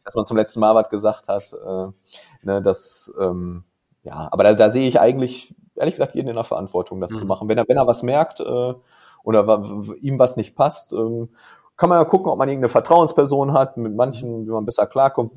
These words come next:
Speaker 1: oder sich überlegt, wie man das, äh, ja, in Anführungszeichen taktisch klug kommuniziert, äh, wenn
Speaker 2: Mhm.
Speaker 1: man das nicht gerade direkt zum, zum Chef gehen will, aber,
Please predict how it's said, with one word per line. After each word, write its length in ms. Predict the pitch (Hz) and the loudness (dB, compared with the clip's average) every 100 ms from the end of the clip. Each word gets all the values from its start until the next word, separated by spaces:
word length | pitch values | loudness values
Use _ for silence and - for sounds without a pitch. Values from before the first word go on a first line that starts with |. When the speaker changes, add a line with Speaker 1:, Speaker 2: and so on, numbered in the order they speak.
| - | -10
Speaker 1:
oder 320 | 107 110 110 | 0 2 2
sich 140 | 120 - | -4 2
überlegt, 420 | 117 127 135 - | 2 2 -2 -6
wie 60 | |
man 180 | 120 110 | -8 -2
das, 320 | 113 - - - | -2 -2 -10 -8
äh, 340 | 95 101 98 - - | -4 -2 -4 -8 -6
ja, 280 | 85 87 - _ _ | -4 -4 -8 _ _
in 40 | - | -12
Anführungszeichen 600 | 107 - 104 - 101 95 | -12 -12 -10 -6 -6 -4
taktisch 400 | 104 - 110 - | -6 -6 -12 -4
klug 200 | 143 131 | -4 -2
kommuniziert, 720 | 123 110 101 - 175 196 196 - | -2 -2 -4 -4 0 0 -2 -4
äh, 200 | 135 131 - - | -4 -4 -8 -6
wenn 80 | |
Speaker 2:
Mhm. 60 | 110 | 0
Speaker 1:
man 100 | 110 | 2
das 140 | 110 123 | 2 -2
nicht 180 | 117 | -6
gerade 160 | - 113 | 0 0
direkt 240 | 107 117 - | 0 -2 -2
zum, 240 | 110 104 | -12 -12
zum 140 | - 107 | -12 -12
Chef 260 | 117 113 | -10 -10
gehen 280 | - 110 107 | -8 -10 -6
will, 120 | 107 104 | -4 -2
aber, 380 | 92 92 87 | 0 0 -2